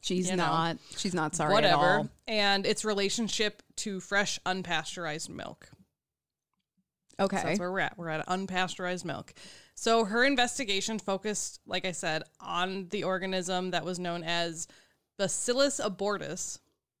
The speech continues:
Speaker 2: which was known to cause miscarriages in animals, particularly in cows.
Speaker 1: Okay.
Speaker 2: Um, she learned that the microbe thrived in infected cows as well as other animals that would appear healthy. So, like, there was, you know, sick cows, and then there was the carriers that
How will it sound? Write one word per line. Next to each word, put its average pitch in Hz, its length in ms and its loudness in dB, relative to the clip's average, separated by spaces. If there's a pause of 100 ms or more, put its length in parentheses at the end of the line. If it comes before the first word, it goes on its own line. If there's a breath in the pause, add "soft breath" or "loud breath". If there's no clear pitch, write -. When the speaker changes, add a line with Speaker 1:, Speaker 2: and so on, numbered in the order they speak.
(320 loud breath)
Speaker 2:
which 208 160 -4
was 185 140 -4
known 190 240 2
to 208 80 0
cause 190 280 0
miscarriages 180 680 -2
in 170 120 -8
animals, 165 420 -4
particularly 190 800 -2
in 156 100 -6
cows. - 480 -6
Speaker 1:
Okay. 170 600 0
Speaker 2:
Um, 175 420 2
she - 240 0
learned 226 400 4
that 220 220 2
the 202 80 0
microbe 185 500 0
thrived 185 640 2
in 214 100 -2
infected 185 560 -2
cows 185 400 2
as 185 180 -2
well 180 200 2
as 185 180 -2
other 185 260 0
animals 180 440 -2
that 180 100 -2
would 170 100 -4
appear 170 360 -8
healthy. - 460 -10
So, - 160 -8
like, 135 220 -6
there 147 140 -8
was, 131 340 -8
you 185 100 -8
know, 156 260 -12
sick - 320 -4
cows, 220 340 2
and 196 80 -6
then 180 100 -4
there 175 100 -4
was 160 120 -6
the 165 80 -14
carriers 170 640 -4
that 156 280 -4